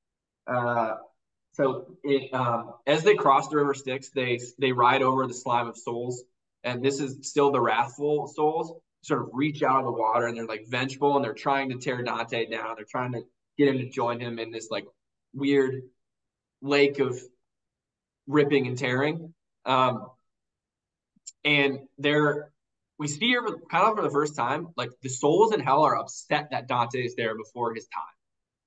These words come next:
There's, like, the secrets of, of, of hell. They don't want the secrets to get out to the world of the living.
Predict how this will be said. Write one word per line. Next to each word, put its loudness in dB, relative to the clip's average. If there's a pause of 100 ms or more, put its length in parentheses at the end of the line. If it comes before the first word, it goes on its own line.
(280)
There's, 4
like, 0
the 0
secrets -4
of, -6 (140)
of, -4
of -4
hell. 2
They 0
don't 2
want 2
the -10
secrets -6
to -8
get 0
out 0 (360)
to -2
the -4
world 2
of -2
the -6
living. -4